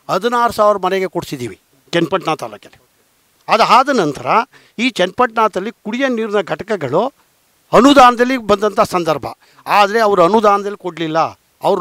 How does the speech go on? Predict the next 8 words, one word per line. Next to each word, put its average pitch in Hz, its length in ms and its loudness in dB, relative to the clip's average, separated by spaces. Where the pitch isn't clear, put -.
ಲೋಕಸಭಾ 214 400 0
ಸದಸ್ಯರಾದ 185 680 -2
ತಕ್ಷಣ 120 260 -14
ಡಿ 226 140 -4
ಕೆ 233 120 -6
ಎಸ್ - 240 -4
ಚಾರಿಟಬಲ್ 190 640 -4
ಟ್ರಸ್ಟಿಂದ 175 480 0